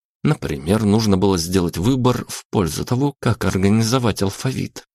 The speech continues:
И после некоторых колебаний Ярослав решился выделить для каждого звука, как монолитного, так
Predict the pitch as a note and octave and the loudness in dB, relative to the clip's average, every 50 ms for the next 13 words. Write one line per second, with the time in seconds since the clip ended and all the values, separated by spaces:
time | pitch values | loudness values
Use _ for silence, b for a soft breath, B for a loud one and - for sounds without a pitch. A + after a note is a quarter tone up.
0 | _ _ _ _ _ _ _ _ _ _ - F2 G2+ - - B2 - - - B2 | _ _ _ _ _ _ _ _ _ _ -2 -2 -2 -2 -4 -6 -4 0 0 2
1 | B2+ B2+ B2 A#2+ - - A2+ A2+ - - - G2+ G2+ G#2 G2 F#2+ G2 F#2+ F#2 F2+ | 4 2 2 0 0 0 0 0 0 0 0 2 2 4 4 4 4 4 4 2
2 | E2+ E2+ D#2+ C#2+ D2 - - - - C3 C#3 - - _ _ - E2 D#2 - - | 2 0 -2 -2 -2 -4 -6 -4 -4 -4 -4 -6 -14 _ _ -4 -4 -4 -4 -4
3 | - - B2+ B2+ B2 - - - C3 B2+ B2 B2 A#2 B2 A#2+ A#2+ A#2+ G#2+ G2+ G2+ | -2 0 0 0 0 -4 -2 0 0 2 2 2 2 4 2 2 2 4 4 2
4 | G#2 G#2+ - G#2+ G#2 F#2+ F2 G2 F2 F2 G2 G#2+ C3 D3 F3 E3+ - - F2 - | 2 2 2 0 0 0 0 0 0 0 0 0 0 -2 -2 -2 -2 -6 -8 -6
5 | _ - A2 G2 - - E2 D#2+ E2 E2 D#2+ D#2 D2+ C#2+ D2 D#2 D#2 - - A2 | _ 0 0 0 2 2 2 2 4 4 2 0 0 -4 -6 -10 -10 -2 0 2
6 | A2+ A2 A#2 A#2 - _ - C3+ B2+ - - | 2 2 0 -2 -2 _ -2 -2 -2 -4 -6